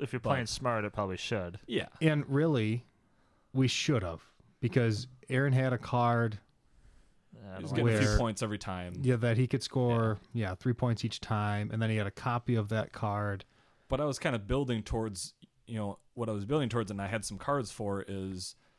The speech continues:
Speaker 2: to raid, you know, whatever on that sideboard was, you know, raiding some of those, which
Speaker 3: Right.
Speaker 2: would get me more points. So I was like, "Well, I don't wanna re-,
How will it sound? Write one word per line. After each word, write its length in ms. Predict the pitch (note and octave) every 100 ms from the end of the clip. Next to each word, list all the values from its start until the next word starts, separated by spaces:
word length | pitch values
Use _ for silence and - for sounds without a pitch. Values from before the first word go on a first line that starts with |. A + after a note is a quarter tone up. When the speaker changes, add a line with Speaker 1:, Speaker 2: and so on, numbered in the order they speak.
| _ _ _ _ _ _ -
Speaker 2:
to 440 | G#2+ G2 G2 F#2+
raid, 680 | G#2 G#2 A2 A2 G#2+ G#2 G2 - - _ G#2+
you 60 |
know, 60 | F#2+
whatever 240 | G2+ G#2
on 60 | G2+
that 140 | E2+
sideboard 720 | - A2+ G#2 G#2 G2 F#2+ F#2+
was, 340 | F#2 F#2 F#2 F#2
you 60 |
know, 80 | F#2+
raiding 360 | F#2 G#2 G#2+ G2+
some 220 | - G2
of 60 | F#2
those, 420 | G#2 G#2 G2 F#2
which 60 | G2+
Speaker 3:
Right. 200 | G2 F2
Speaker 2:
would 120 | F#2+
get 140 | G#2 G2
me 100 | F#2
more 180 | F2+ E2+
points. 440 | - G#2+ F2+ F2
So 260 | - G#2+ F#2+
I 380 | - - -
was 80 | -
like, 120 | G2+
"Well, 180 | A#2+ A2+
I 80 | B2
don't 100 | D3+
wanna 160 | B2 G#2+
re-, 160 | G#2+